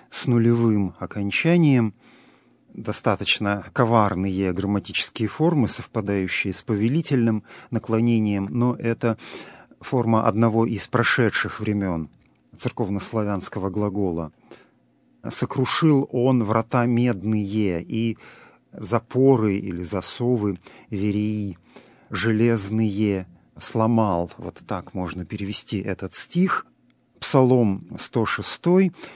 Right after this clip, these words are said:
с исторической точки зрения, с точки зрения его смысла буквального, говорит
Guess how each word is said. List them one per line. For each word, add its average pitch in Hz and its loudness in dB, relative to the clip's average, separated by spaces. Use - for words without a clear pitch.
с - -8
исторической 110 -2
точки - -8
зрения, 151 6
с - -4
точки - -4
зрения 95 -4
его 87 -10
смысла 120 -4
буквального, 127 2
говорит 120 2